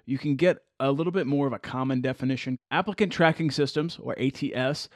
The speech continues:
as you might hear it called, it's a way for you as a job candidate to, uh, search for and apply for specific jobs at specific companies using, um, a web-based system. So how it typically works is that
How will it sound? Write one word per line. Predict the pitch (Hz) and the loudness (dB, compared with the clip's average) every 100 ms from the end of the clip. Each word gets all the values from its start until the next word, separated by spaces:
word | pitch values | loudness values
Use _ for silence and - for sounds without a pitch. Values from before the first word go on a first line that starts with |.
| _ | _
as | - 123 | -4 0
you | 131 | 2
might | 127 - | 0 -2
hear | 135 139 | -2 -2
it | - | -2
called, | - 123 123 - | -2 -2 -2 -2
it's | 147 - | -4 -2
a | 139 | -2
way | 135 180 | 2 2
for | 226 - 147 | 2 0 0
you | 143 175 | 2 0
as | 180 139 | 0 0
a | 139 | -2
job | 127 143 151 156 | -2 0 0 -2
candidate | - 139 127 117 110 101 - - | -4 -4 -4 -4 -8 -10 -16 -20
to, | - 135 123 113 - _ _ - | -4 0 2 0 -6 _ _ -8
uh, | 120 117 - - | -6 -6 -8 -10
search | - 151 160 175 - - | -6 -2 -2 -4 -10 -10
for | - 156 160 | -4 0 0
and | 151 131 | 0 -2
apply | 107 - 139 143 | -4 -2 0 0
for | - 123 | -4 -8
specific | - 117 - 143 185 | -6 -10 -6 -4 -4
jobs | - 131 131 131 | -2 0 0 -4
at | 120 | -8
specific | - 123 - 131 139 | -8 -8 -6 -6 -6
companies | - 127 110 95 107 - - _ - | -6 -6 -4 -6 -6 -10 -14 _ -14
using, | 123 139 156 147 127 123 123 _ _ - | -2 -2 0 -2 -2 -2 -4 _ _ -12
um, | 113 117 113 - | -10 -8 -8 -8
a | 117 | -10
web-based | 120 127 127 127 127 113 110 - - | -6 -6 -4 -6 -6 -4 -6 -10 -16
system. | - - 117 - 95 | -14 -10 -8 -10 -12
So | - 113 | -8 -6
how | 135 | -2
it | 165 156 | -2 -2
typically | 185 196 196 | -2 0 0
works | 139 131 - | 0 -4 -4
is | 135 135 | -6 -2
that | 123 | -4